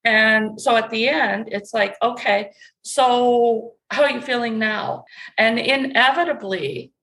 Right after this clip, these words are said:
it's gone from a, "Ah," to a, "Yeah, right." Because even getting to the sprint is a win. Completing tasks in your sprint is a win.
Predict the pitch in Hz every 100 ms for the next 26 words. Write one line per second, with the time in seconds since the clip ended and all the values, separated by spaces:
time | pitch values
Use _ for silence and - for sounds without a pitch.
0 | _ 233 240 - - 247 247 254 269 220
1 | 202 190 - - 440 453 440 359 349 349
2 | 349 - - 277 - - 269 240 202 214
3 | 208 202 - - 226 226 208 196 202 -
4 | 220 214 190 123 - - - 277 269 -
5 | 285 370 381 330 240 - - 196 254 277
6 | 294 277 226 220 - 220 214 - 202 208
7 | 190 180 185 269 - - _ - 254 240
8 | 269 277 277 254 254 269 247 247 - -
9 | 233 220 196 202 - 190 190 - 190 190
10 | 180 151 127